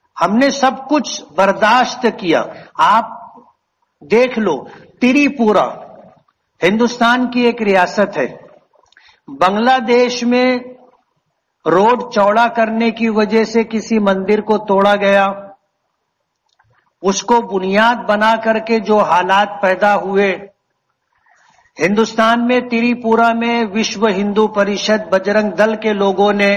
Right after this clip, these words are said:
इंतकामी कार्रवाई करते हुए हमारी बीसियों मसाजिद को आग लगाई, कुरान पाक को जलाया, उसकी बेहुरमती की।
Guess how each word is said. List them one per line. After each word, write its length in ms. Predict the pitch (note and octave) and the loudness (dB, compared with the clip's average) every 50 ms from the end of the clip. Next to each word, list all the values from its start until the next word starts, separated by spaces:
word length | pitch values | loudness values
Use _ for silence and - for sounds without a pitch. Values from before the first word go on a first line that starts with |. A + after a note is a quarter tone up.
| F#3+ - - - _ _ _ - | -4 -8 -16 -20 _ _ _ -2
इंतकामी 840 | A3 A3 A3+ A3 A3 - A3 G#3 G#3 A3 G#3+ G#3+ G#3 B3+ C#4 C#4+ | 0 2 2 0 0 0 0 0 2 2 2 2 2 0 -2 -4
कार्रवाई 560 | - - A#3+ A#3 A#3 A#3 A3+ A3+ A3+ A#3 A#3 A3 | 0 2 2 2 2 2 2 2 2 2 0 -2
करते 420 | A3+ A3+ A3 G3 G3 - A3 G#3+ G#3 | -2 0 -2 -2 -2 -2 0 0 0
हुए 300 | F3 F#3 F#3+ F#3+ F3+ D3+ C3+ A#2 - - _ _ - - | 0 0 0 0 2 0 0 -4 -8 -16 _ _ -10 -6
हमारी 640 | C#3 - D#3+ E3+ F#3 G3 G#3 A3 A#3 B3+ C4+ C#4 C#4 C4 G3+ - - | -2 0 0 0 2 2 2 2 2 0 -2 -2 -4 -4 -6 -8 -6
बीसियों 600 | - G3+ G#3 A#3 A#3 - - A3+ A3+ C4+ D4 D4 C#4+ | -2 0 2 2 0 0 -2 -4 0 2 2 2 2
मसाजिद 640 | C#4 B3 A#3 A3+ - A#3 A3 A3+ G3+ A#3 B3+ A#3+ - | 2 0 0 0 2 0 0 0 0 -4 -6 -6 -4
को 160 | - B3 A#3+ | 0 0 2
आग 260 | A3+ G#3 G#3+ A3 F#3+ | 2 2 0 0 0
लगाई, 360 | G3 F#3 E3 D3+ C#3 B2 A2 G2+ - - _ _ _ _ _ _ _ _ _ _ _ _ _ _ _ _ _ _ _ _ _ _ _ _ _ _ _ _ _ _ _ _ _ _ _ - | -2 -2 0 0 -2 -4 -4 -8 -12 -18 _ _ _ _ _ _ _ _ _ _ _ _ _ _ _ _ _ _ _ _ _ _ _ _ _ _ _ _ _ _ _ _ _ _ _ -2
कुरान 400 | - F3+ G3 G#3 A3 A#3+ B3 B3+ B3 | 0 2 2 2 2 2 0 0 -2
पाक 400 | - - A3+ A3+ A#3 B3 A#3+ - - | 0 0 2 2 2 0 -2 -2 -2
को 120 | B3+ B3+ | -2 -2
जलाया, 520 | G#3+ F#3 G#3+ G#3+ G#3+ G#3 A3 A#3 B3 B3 B3 | 0 0 0 2 2 2 2 2 2 4 4
उसकी 380 | B3 A#3+ A#3+ - - B3 B3+ B3 | 2 2 -2 -4 -4 -2 -2 -2
बेहुरमती 720 | G3 A3 G#3+ G#3 F#3+ G3+ G#3 G#3+ G#3 A3 A3 A3 B3+ B3 A#3 | 0 0 2 2 2 2 2 2 2 0 0 0 -2 -2 0
की। 220 | A#3+ A3+ G#3+ D3+ | 0 -2 -2 -2